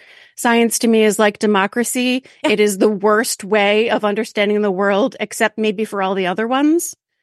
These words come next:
Speaker 2: Fair.
Speaker 1: Uh, it's, science is so powerful and it has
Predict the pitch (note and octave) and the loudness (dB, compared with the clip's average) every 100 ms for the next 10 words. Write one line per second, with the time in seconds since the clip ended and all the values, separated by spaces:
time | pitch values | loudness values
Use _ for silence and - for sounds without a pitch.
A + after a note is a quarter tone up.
0 | _ _ _ _ _ _ _ _ _ _ | _ _ _ _ _ _ _ _ _ _
1 | _ _ _ _ _ - F3 A#3 - A3+ | _ _ _ _ _ -2 0 0 0 -2
2 | F#3+ - - A#3+ - A3 - C#4+ C#4 D4 | -2 -6 -12 -14 -14 -8 0 2 2 2
3 | C4 - C#4 D4+ D4 G#3 G#3 G#3+ G#3 G#3+ | 0 2 2 2 2 2 2 2 2 2
4 | - A3 G#3+ A3 G#3 G#3 G#3 G3 G3+ G3+ | 0 0 0 0 -2 -4 -2 0 0 -2
5 | - | -8